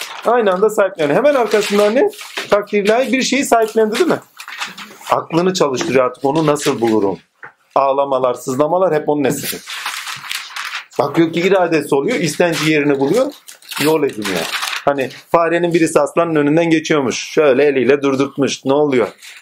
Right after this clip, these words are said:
"Ya aslan kardeş önünden bir geçim kestirme falan." "Olmaz." demiş. "Ya aslan kardeş kimse görmüyor, bir şey etmiyor. Yani önünden geçeceğiz." "Fare kardeş," demiş, "olur olur da," demiş, "sonra yol olur," demiş burası.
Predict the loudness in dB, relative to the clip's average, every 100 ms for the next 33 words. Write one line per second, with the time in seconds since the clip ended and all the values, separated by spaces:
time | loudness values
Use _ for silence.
0 | -20 _ -2 0 0 0 0 2 0 0
1 | 0 2 2 2 0 0 -2 0 -2 0
2 | 0 0 0 0 -2 -6 -4 -2 2 2
3 | 0 0 -2 -4 -8 0 0 0 -2 0
4 | 2 0 -2 -4 -4 -2 0 0 -2 -6
5 | -8 -8 -8 -8 -6 -2 0 2 2 2
6 | 2 2 0 -2 -6 _ _ _ _ 2
7 | 2 2 0 -2 -2 -2 -4 -2 0 2
8 | 2 2 2 2 0 -2 -2 0 2 4
9 | 4 2 0 0 -2 -4 -8 -14 -18 -20